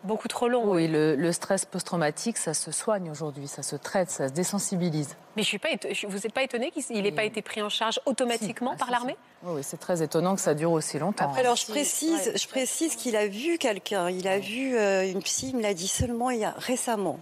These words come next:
Speaker 3: Il me l'avait caché. Quand il est, il a repris, euh, le, le chemin du régiment en rentrant de, d'Afghanistan,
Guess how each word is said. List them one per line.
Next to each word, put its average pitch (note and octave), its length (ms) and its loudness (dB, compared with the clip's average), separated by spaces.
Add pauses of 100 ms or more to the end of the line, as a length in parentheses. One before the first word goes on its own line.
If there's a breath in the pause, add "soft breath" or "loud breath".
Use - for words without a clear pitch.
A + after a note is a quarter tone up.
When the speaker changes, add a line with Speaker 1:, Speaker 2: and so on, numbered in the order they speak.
Speaker 3:
Il F3 80 -8
me G3 60 -4
l'avait F#3+ 200 0
caché. G#3+ 560 -2 (800 loud breath)
Quand - 300 0
il G3 100 -4
est, G3+ 120 4 (140)
il G3+ 120 0
a G#3 80 2
repris, B3 560 0
euh, F#3+ 340 4
le, F3+ 240 0
le F3 140 0
chemin G#3 280 -2
du F#3+ 100 -4
régiment F#3+ 600 2
en E3+ 40 4
rentrant F#3+ 440 -2
de, E3+ 200 0
d'Afghanistan, F3 840 0